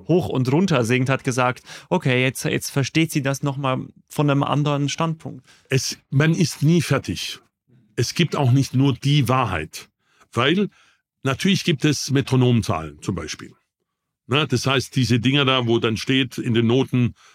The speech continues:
Speaker 2: eine Viertelnote soll jetzt laut den, dieser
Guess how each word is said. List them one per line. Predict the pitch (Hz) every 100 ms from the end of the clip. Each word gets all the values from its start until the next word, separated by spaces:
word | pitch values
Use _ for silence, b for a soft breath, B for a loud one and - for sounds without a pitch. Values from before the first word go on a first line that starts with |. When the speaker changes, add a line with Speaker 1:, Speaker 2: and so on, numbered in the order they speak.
| b _
Speaker 2:
eine | 117 123
Viertelnote | - 135 135 123 131 127 107
soll | 123 123 127
jetzt | 104 113 117 - - - - -
laut | 107 127 - - -
den, | 107 101 95 - b b b -
dieser | 98 98 87 - -